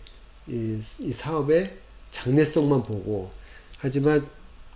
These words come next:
차트가 이렇게 더디게 가니까 아, 장투로 해야겠다, 여기서 계속 행보를 하면 매집을 해야겠다 생각하고 있었는데 이렇게 또 갑자기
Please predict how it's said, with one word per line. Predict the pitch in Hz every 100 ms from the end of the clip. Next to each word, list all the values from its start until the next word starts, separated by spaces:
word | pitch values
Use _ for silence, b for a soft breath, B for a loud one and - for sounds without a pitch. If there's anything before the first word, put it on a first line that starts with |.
| - - -
차트가 | - 175 170 - 165
이렇게 | 139 139 135 147
더디게 | - 123 151 156
가니까 | 131 107 - 117
아, | 95 104 113
장투로 | 113 120 127 - 151 143
해야겠다, | 175 170 110 - 107 110 - b b -
여기서 | 123 117 123
계속 | - 131 143 139 160 151 B B -
행보를 | 180 175 165 139
하면 | 147
매집을 | 110 120 123 139 131
해야겠다 | 151 170 131 - 113
생각하고 | 165 165 151 175
있었는데 | - 107 101 123 104 B B B B
이렇게 | 131 135 -
또 | 110
갑자기 | - 107 120 104 98